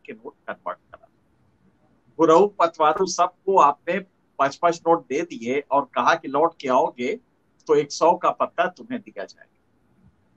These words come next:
कितना easy होगा ये। तो फिर आपने वो जो policy का ये किया था,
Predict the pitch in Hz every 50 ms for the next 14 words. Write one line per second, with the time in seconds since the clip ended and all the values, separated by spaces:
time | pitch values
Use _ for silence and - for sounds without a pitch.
0 | _ _ - 233 208 - - 233 233 214 170 160 147 156 196 233 214 185 - 131
1 | 127 127 160 156 135 - _ _ _ - - - _ _ _ _ _ _ _ _
2 | - - 190 175 185 - - 240 277 339 330 226 196 202 202 - _ 214 226 233
3 | 226 247 240 247 233 220 - - 180 175 180 185 185 - 247 240 - 208 202 202
4 | 214 208 - - - 180 180 156 135 - _ - 120 139 202